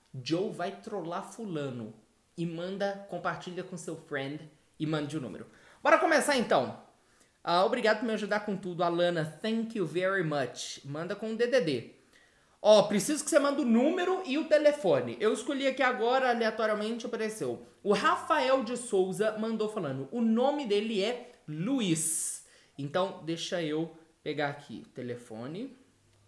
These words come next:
Peraí. Ok. Então, o nome dele é Luiz. Luiz.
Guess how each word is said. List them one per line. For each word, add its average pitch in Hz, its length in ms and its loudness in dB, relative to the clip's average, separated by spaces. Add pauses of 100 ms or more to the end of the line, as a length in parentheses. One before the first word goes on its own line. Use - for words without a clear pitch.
(540)
Peraí. 107 300 -14 (1700)
Ok. - 560 -20 (800)
Então, 131 160 -8
o - 20 -6
nome 165 260 -6
dele 156 460 -4
é 160 260 -2
Luiz. 156 1000 -10
Luiz. - 880 -14